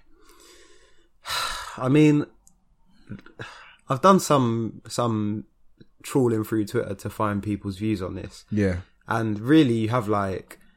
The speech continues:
Speaker 1: nationalists and E D L man that
Speaker 2: Mm-hmm.
Speaker 1: don't like this,
Speaker 2: Mm-hmm.
Speaker 1: and other people don't care.
Speaker 2: Mm-hmm.
Speaker 1: Because if you just think the average Joe, like,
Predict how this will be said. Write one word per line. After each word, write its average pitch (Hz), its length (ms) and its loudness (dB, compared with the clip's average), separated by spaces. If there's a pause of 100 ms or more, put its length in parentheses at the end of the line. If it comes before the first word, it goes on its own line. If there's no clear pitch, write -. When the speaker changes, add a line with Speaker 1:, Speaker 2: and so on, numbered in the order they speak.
(220)
Speaker 1:
nationalists 107 1000 -2
and 92 440 -6 (520)
E 120 140 -2
D 113 160 0
L 110 160 0
man 101 560 -2 (160)
that 107 260 4
Speaker 2:
Mm-hmm. 113 120 0 (100)
Speaker 1:
don't 139 240 6
like 120 320 0
this, 98 480 -10
Speaker 2:
Mm-hmm. 104 240 2 (260)
Speaker 1:
and 120 160 0
other 127 240 4
people 107 300 -4
don't 113 260 0
care. 120 240 -2 (480)
Speaker 2:
Mm-hmm. 110 240 2 (320)
Speaker 1:
Because 120 420 0
if 135 160 -2
you 180 100 2
just 180 180 2
think 135 200 2
the 113 80 -2
average 139 400 0
Joe, 110 440 2
like, 101 500 -4